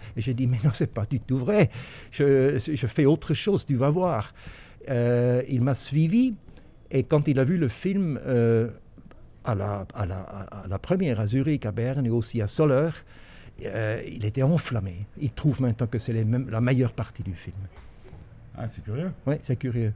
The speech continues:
Speaker 1: oui.
Speaker 2: Bah, de, de, de, de, d'une autre chose, un type qui crée de la fiction,
Speaker 1: Oui.
Speaker 2: euh, a du mal à supporter la fiction des autres, même si c'est basé sur, sur son œuvre.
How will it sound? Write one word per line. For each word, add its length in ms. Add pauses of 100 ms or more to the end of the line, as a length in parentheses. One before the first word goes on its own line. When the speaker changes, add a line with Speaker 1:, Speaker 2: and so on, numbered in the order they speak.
Speaker 1:
oui. 100 (260)
Speaker 2:
Bah, 140 (280)
de, 180
de, 220
de, 220
de, 180
d'une 200
autre 140 (200)
chose, 380
un 200
type 260
qui 120
crée 200
de 60
la 80
fiction, 540 (440)
Speaker 1:
Oui. 260 (180)
Speaker 2:
euh, 320 (520)
a 80
du 100
mal 160
à 60
supporter 420
la 120
fiction 280
des 160
autres, 220 (560)
même 200
si 140
c'est 180
basé 300
sur, 240
sur 460
son 240
œuvre. 240